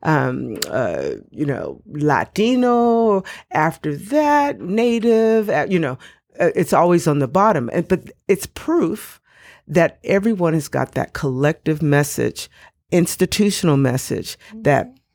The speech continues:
Speaker 1: Black is bad, and even Black people themselves,
Speaker 2: Oh, my goodness.
Speaker 1: um, that you have no power,
Speaker 2: Right.
Speaker 1: you have no resources.
Speaker 2: Right.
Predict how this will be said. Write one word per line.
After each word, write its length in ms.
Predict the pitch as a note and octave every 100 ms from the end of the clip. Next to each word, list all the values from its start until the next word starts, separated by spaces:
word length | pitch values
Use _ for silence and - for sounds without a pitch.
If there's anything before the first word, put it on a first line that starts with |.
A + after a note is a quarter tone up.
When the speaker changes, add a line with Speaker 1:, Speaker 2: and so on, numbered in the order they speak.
| _
Speaker 1:
Black 480 | - D3+ F3 A#3 -
is 160 | G#3 F#3+
bad, 420 | D3 B2+ B2 - -
and 160 | F#3+
even 220 | G3 A3
Black 240 | G#3 G3 -
people 260 | G#3+ G3+
themselves, 680 | G3 A3 - - D3+ - G#3+ -
Speaker 2:
Oh, 80 |
my 160 | C3+ A#2+
goodness. 400 | C#3 G3+ - - -
Speaker 1:
um, 340 | F3 D#3 D3+ - -
that 320 | F3 E3 -
you 120 | F#3+
have 180 | F#3+ F#3
no 160 | F#3 F#3
power, 540 | - G3+ G#3+ D#3+ -
Speaker 2:
Right. 200 | C#3 A2+ E3
Speaker 1:
you 120 | F3+
have 180 | E3+ E3
no 120 | D#3
resources. 640 | D3 F#3 F#3 D#3 B2 C3
Speaker 2:
Right. 180 | A#2 A2+